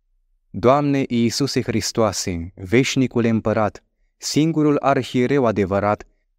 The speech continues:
care pe cruce te-ai adus pe tine însuți lui Dumnezeu Tatăl, spre ispășire pentru păcatele lumii, și în această slujire jertfelnică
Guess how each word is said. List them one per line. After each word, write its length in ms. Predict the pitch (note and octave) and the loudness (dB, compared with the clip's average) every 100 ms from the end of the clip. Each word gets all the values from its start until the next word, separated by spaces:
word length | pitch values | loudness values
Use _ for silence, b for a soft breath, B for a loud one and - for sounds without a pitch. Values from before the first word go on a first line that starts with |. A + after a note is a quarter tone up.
| _ | _
care 320 | - B2 B2+ B2 | 0 2 2 0
pe 140 | B2+ | -2
cruce 420 | - C#3 F3 D#3 | 0 0 2 0
te-ai 220 | D3 C3+ | -2 -2
adus 280 | B2+ B2+ C#3 | -2 -2 -6
pe 140 | - C3 | -4 -2
tine 260 | C#3+ C3+ - | 0 0 0
însuți 560 | D3 C#3+ - A2 - | -2 -2 -4 -4 0
lui 140 | G#2+ G2+ | 0 2
Dumnezeu 520 | G#2 G2+ F#2+ A2+ G#2 | 2 0 0 0 0
Tatăl, 560 | - A2+ A2+ G#2+ G#2+ _ _ - | 0 -2 0 -2 -2 _ _ -14
spre 300 | - - C3+ | -8 0 2
ispășire 720 | C3+ - C3+ A#2+ D3+ C#3+ B2+ | 2 0 -2 0 0 0 0
pentru 320 | A#2+ A2+ A2+ | 0 0 -2
păcatele 580 | G#2+ G2 A#2 A2+ G#2 G2 | -2 -2 -2 0 0 0
lumii, 560 | G2 A2 F2+ E2 D#2 _ _ _ _ | 0 -2 -2 -6 -12 _ _ _ _
și 220 | - A#2 - | -4 -2 0
în 140 | G#2+ | 0
această 500 | G#2 - D3+ - D3 | 0 0 -4 -2 -4
slujire 580 | - C3 C3 A#2+ C#3+ C3 | -2 -2 -2 0 -2 -2
jertfelnică 960 | A2 A2+ - C3+ C#3+ A#2+ A2 - A2 | -2 -4 -4 -2 0 0 -2 -2 -4